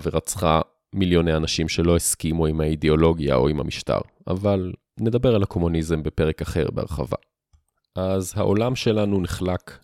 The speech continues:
לשתי אידיאולוגיות, הקומוניזם והדמוקרטיה. ופתאום,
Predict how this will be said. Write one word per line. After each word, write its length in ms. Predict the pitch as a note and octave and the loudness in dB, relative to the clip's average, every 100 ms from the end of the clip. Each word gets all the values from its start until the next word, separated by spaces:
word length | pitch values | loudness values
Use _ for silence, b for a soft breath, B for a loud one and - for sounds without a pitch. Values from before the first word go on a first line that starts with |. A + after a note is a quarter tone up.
| - | -6
לשתי 520 | F#2 - - E2 E2+ - | -4 -4 0 2 2 0
אידיאולוגיות, 880 | F#2 E2+ D#2+ D2 C2+ - - - - - | -4 0 0 2 0 -2 -10 -10 -16 -10
הקומוניזם 920 | - - - - F2 G#2 G#2 F#2+ F#2 - b b F2+ | -8 -6 -6 -4 -2 0 0 -2 -4 -12 b b -2
והדמוקרטיה. 800 | F2+ F#2 E2 - D#2 - - - _ _ _ _ F#2+ | 0 0 -2 0 -2 -2 -8 -10 _ _ _ _ -6
ופתאום, 520 | - A2+ - C#2+ | -4 -4 0 0